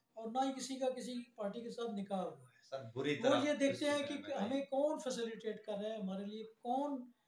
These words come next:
Speaker 1: स्ट्रगल कर रहा है, कौन रिलीफ का एक कदम आगे बढ़ा रहा है।
Speaker 2: बिल्कुल,
Speaker 1: तो
Speaker 2: बिल्कुल।
Speaker 1: चूंकि नून लीग कुछ नहीं कर रही थी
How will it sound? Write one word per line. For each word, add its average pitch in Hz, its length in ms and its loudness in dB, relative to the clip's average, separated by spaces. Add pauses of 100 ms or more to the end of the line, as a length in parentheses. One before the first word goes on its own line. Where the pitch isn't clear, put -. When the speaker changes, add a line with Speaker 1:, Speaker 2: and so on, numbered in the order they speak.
(160)
Speaker 1:
स्ट्रगल 214 380 -6
कर 220 180 -2
रहा 220 120 0
है, 220 120 -2
कौन 240 440 -2
रिलीफ 202 300 -2 (120)
का 202 280 -4 (360)
एक 208 200 -6
कदम 190 240 -2
आगे 175 180 -6
बढ़ा 139 200 -14
रहा - 40 -20
है। - 100 -20 (460)
Speaker 2:
बिल्कुल, 113 360 -10
Speaker 1:
तो 233 140 0
Speaker 2:
बिल्कुल। - 100 -8
Speaker 1:
चूंकि 277 280 -4
नून 294 180 -4
लीग 285 200 -6
कुछ 302 200 -4
नहीं 330 120 -4
कर 311 160 2
रही 277 140 2
थी 247 300 -8